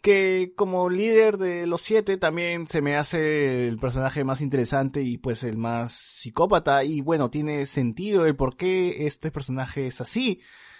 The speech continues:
O sea, estamos hablando de un pata que fue creado en un laboratorio, pues, ¿no? Y es más, lo dicen en, en la serie, ¿no? O sea, tú nunca recibiste amor, nunca tuviste padres, y eso ha sido contraproducente porque ahora no sientes ni mierda, le dicen, ¿no?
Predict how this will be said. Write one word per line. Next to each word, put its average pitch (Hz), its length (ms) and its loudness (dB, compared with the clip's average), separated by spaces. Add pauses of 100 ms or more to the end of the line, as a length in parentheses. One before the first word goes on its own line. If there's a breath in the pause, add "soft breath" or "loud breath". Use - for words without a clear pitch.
(320 soft breath)
O 147 140 -8
sea, 160 140 4
estamos 165 300 0
hablando 160 360 2
de 156 100 2
un 156 80 -2
pata 165 280 2
que 123 100 -4
fue 147 160 -8
creado 143 320 2
en 131 260 0
un 131 200 0
laboratorio, 123 840 0
pues, - 240 -18
¿no? 135 160 -4
Y 139 180 0
es 135 80 0
más, 147 160 0
lo 120 120 2
dicen 190 440 0
en, 135 300 -2
en 135 160 -2
la 120 80 -2
serie, 185 340 0
¿no? 160 100 -6
O - 20 -8
sea, 147 140 -6
tú 220 300 -4
nunca 220 560 0
recibiste 196 520 -4
amor, 226 400 4
nunca 226 260 0
tuviste 196 260 -2
padres, 214 480 4
y 170 200 -4
eso 185 200 0
ha 180 40 0
sido 190 300 -2
contraproducente 160 720 -2
porque 147 220 -4
ahora 160 120 -4
no 165 80 -6
sientes - 380 -10
ni 135 140 -4
mierda, 127 600 -4
le - 100 -18
dicen, 123 420 -4
¿no? 151 160 -4